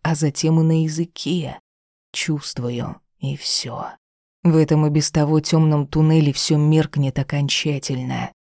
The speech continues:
Я исследую её кожу губами, пробую языком. Она разрешает, выписывает мне карт-бланш своим несдержанным глухим стоном и крупной дрожью тела.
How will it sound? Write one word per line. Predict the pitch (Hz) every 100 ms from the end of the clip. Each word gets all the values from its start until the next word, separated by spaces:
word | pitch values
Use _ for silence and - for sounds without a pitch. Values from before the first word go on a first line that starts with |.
| -
Я | 160 143
исследую | 135 - 143 143 139 135
её | 139 135 131
кожу | 143 143 143
губами, | 139 139 131 135 127 127 120
пробую | - 143 143 139 139 135
языком. | 143 139 139 - 151 135 120 123 _ _ _
Она | 151 143 131
разрешает, | 139 143 147 - - 185 147 117 - - _ _
выписывает | 156 151 139 165 - 170 165
мне | 170 170 170
карт-бланш | 180 165 151 151 175 220 175 117 -
своим | - 135 131 147 139
несдержанным | 139 131 151 147 143 143 143
глухим | 135 143 - 147
стоном | 135 - 190 190 143 131 123 _ _
и | 196 180
крупной | - 151 151 151 156 156
дрожью | 147 147 139 135 135 139
тела. | - 127 120 107 110